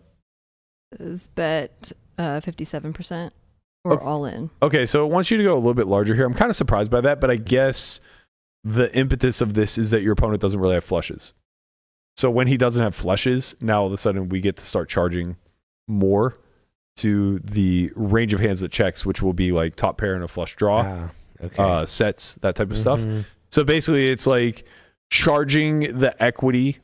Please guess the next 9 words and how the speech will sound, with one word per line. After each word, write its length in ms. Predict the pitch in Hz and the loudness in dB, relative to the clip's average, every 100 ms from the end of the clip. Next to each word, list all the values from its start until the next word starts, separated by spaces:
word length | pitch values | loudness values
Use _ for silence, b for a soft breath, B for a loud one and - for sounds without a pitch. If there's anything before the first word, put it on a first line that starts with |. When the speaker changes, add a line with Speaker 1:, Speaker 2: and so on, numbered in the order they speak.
| - | 0
Speaker 2:
on 200 | 120 117 | 2 2
the 100 | 110 | 0
turn 480 | - 113 123 175 - b b 117 | 2 2 2 0 -4 b b 0
to 140 | - | 2
set 240 | 113 123 | 4 4
up 80 | 120 | 2
Speaker 3:
Mm-hmm. 80 | 107 | 2
Speaker 2:
for, 100 | 123 | 2
like, 420 | 113 107 107 - | 2 2 0 -4